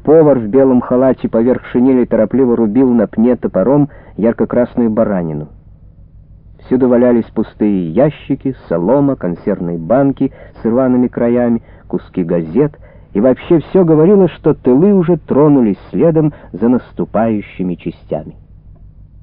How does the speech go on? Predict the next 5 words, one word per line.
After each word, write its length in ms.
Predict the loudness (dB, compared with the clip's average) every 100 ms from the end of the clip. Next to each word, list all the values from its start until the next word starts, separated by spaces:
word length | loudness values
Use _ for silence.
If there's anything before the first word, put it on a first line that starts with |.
| -20 -20 -20 -20 -20 -20 -20 -20 -20 -20 -20 -20 -20 -20 -20 -8
На 200 | -2 0
другой 440 | 2 2 4 2
день 340 | 2 2 2 2
поздно 300 | 0 0 0
вечером 640 | 0 -2 -2 -2 -2 -4